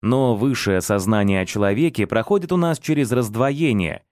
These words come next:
через то, что Гегель называл несчастным сознанием. Гоголь —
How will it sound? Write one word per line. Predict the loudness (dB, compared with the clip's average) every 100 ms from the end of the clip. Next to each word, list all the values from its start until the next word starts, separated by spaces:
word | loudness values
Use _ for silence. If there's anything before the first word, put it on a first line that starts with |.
| _ -4
через | -2 0 0
то, | -2
что | 0 -2
Гегель | 0 2 2 2 0
называл | 0 0 0 2 2
несчастным | 0 0 -2 -2 0 -2 -2
сознанием. | 0 0 0 0 0 -2 -6 -12 _ _ _ -10
Гоголь — | 0 2 2 0 0